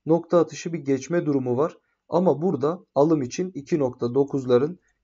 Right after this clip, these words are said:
yine beklenmesini öneriyorum ki, e, desteğe atıp olası bir, e, bir iki saatlik düşüşte bile arkadaşlar tekrar düşeceğimiz minimum pozisyon iki nokta sekiz olsun. Yani burada iki nokta dokuzlar alım için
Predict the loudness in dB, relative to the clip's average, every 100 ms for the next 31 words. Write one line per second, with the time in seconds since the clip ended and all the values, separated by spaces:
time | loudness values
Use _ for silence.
0 | -2 0 2 0 -2 0 0 0 -2 -2
1 | -6 -4 0 0 2 0 -4 _ _ _
2 | -4 -2 -2 -8 _ _ 0 2 2 4
3 | 2 2 2 2 2 -2 -2 -6 -10 _
4 | _ _ 4 4 2 -4 -2 -4 -6 _
5 | _ -2 0 0 -4 -6 -4 -4 -2 -2
6 | -4 -12 _ -8 -8 -8 -4 -4 2 4
7 | 4 0 -4 -4 -6 -6 -8 -8 _ _
8 | _ _ 2 4 2 0 0 -6 -4 2
9 | 2 0 -6 -2 2 2 0 -2 -2 -2
10 | -4 -4 -2 -2 -2 -2 -6 -4 -4 -4
11 | -6 -10 -10 -20 _ _ _ _ _ 4
12 | 4 0 -2 -2 -2 -4 -4 -4 -4 0
13 | 0 0 -2 0 0 -2 0 0 -4 -6
14 | -8